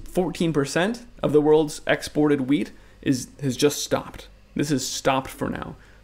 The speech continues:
What is that? Four percent of the world's wheat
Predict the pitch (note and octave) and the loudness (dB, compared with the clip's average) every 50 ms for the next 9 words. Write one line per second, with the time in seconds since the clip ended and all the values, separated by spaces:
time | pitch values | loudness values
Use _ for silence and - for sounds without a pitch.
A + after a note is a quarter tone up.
0 | - - C#3+ C#3+ C#3 C3 - - - - - - D#3+ E3 E3+ E3+ E3+ F3+ E3+ D#3 | -8 -2 0 0 0 0 -2 -4 -6 -4 2 6 6 8 8 6 4 2 0 0
1 | - F3 D3+ C3 - - - - - D3 D3 D3 D3 D3 D3 D3 D3 C#3+ C#3+ C#3 | 0 0 0 -2 -2 -6 -8 -6 -4 0 2 2 4 6 6 6 6 6 2 -2
2 | - - - C#3 D3 D3+ C#3 - | -6 -8 -4 0 2 2 2 0